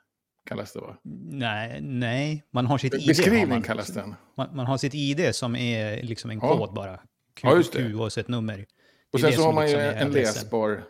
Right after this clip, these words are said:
Speaker 1: titel också.
Speaker 2: Ja.
Speaker 1: Och sen
Speaker 2: Och där
Speaker 1: har man
Speaker 2: kan man ju
Speaker 1: en som
Speaker 2: ha
Speaker 1: står
Speaker 2: hur många
Speaker 1: under,
Speaker 2: som
Speaker 1: vad
Speaker 2: helst
Speaker 1: kallas
Speaker 2: som är
Speaker 1: det?
Speaker 2: likadana.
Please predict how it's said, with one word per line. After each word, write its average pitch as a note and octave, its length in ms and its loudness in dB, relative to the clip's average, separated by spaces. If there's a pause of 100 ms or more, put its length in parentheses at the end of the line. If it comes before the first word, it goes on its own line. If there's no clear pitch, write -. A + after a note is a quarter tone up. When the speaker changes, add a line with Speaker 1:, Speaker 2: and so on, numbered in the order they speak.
(480)
Speaker 1:
titel G#2 360 -10
också. B2 380 -8 (460)
Speaker 2:
Ja. A#2+ 380 -2 (460)
Speaker 1:
Och C3 120 -4
sen D3 80 4
Speaker 2:
Och C#3 60 6
där D3+ 60 6
Speaker 1:
har D3+ 60 6
man C#3+ 100 2
Speaker 2:
kan D3+ 80 4
man C3 80 4
ju C3+ 60 6
Speaker 1:
en C3 60 6
som C3+ 80 6
Speaker 2:
ha C3+ 60 6
Speaker 1:
står B2+ 80 4
Speaker 2:
hur D#3+ 80 8
många F3+ 100 6
Speaker 1:
under, B2 120 2
Speaker 2:
som A2+ 100 2
Speaker 1:
vad A#2+ 80 0
Speaker 2:
helst C3 160 0
Speaker 1:
kallas C3+ 120 -6
Speaker 2:
som B2 100 -2
är A#2 60 -2
Speaker 1:
det? G#2+ 60 -4
Speaker 2:
likadana. G#2+ 500 -6